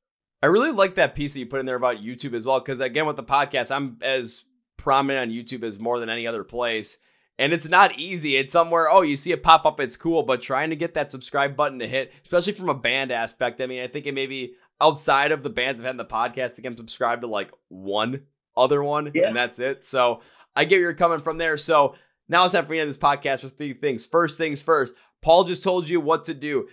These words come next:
Speaker 1: The band, check out the band live when they're out on the road. Go follow them on their, on their socials and go to YouTube, which if you're on YouTube right now, go to their page and go hit the subscribe button.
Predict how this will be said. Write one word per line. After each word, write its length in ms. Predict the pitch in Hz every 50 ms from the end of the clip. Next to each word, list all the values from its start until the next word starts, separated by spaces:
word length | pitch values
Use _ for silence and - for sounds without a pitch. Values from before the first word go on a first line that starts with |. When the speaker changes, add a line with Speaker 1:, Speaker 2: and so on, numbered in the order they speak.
| _ _
Speaker 1:
The 80 | - 127
band, 480 | 113 151 151 165 170 170 175 170 151 - 123
check 160 | 120 147 151
out 80 | 170 165
the 60 | 156
band 200 | 139 165 160 156
live 180 | 156 160 165 147
when 40 |
they're 140 | 147 147 151
out 140 | 151 151 -
on 40 | -
the 80 | 127
road. 400 | 123 135 160 180 190 196 180 - - _ - -
Go 140 | 156 151
follow 180 | 151 - 151 151
them 80 | 151 151
on 80 | 143
their, 160 | 131 143 131 120 - - -
on 100 | 143 143
their 120 | 139 139
socials 400 | - 175 175 160 160 185 - - - - _ -
and 240 | 147 156 156 147
go 180 | 147 165 185 202
to 80 | 196 202
YouTube, 600 | 170 165 180 180 170 - - 185 185 180 170 - _ _
which 280 | - 143 151 147 - 139
if 100 | 113 123
you're 120 | 131 139
on 160 | 151 160 160
YouTube 260 | 160 160 147 170 156
right 160 | 160 156 151 147
now, 260 | 156 160 160 151 - _ _ - 139 139
go 240 | 147 160 165 190
to 160 | 185 185 202 196
their 220 | 170 190 185 180
page 400 | 180 - 165 156 160 165 160 -
and 180 | - 139 131 117
go 220 | 143 147 139 120
hit 240 | 117 131 147 147 -
the 80 | 160
subscribe 520 | - 160 147 - - - 151 143 139 139 123
button. 220 | 131 127 113 113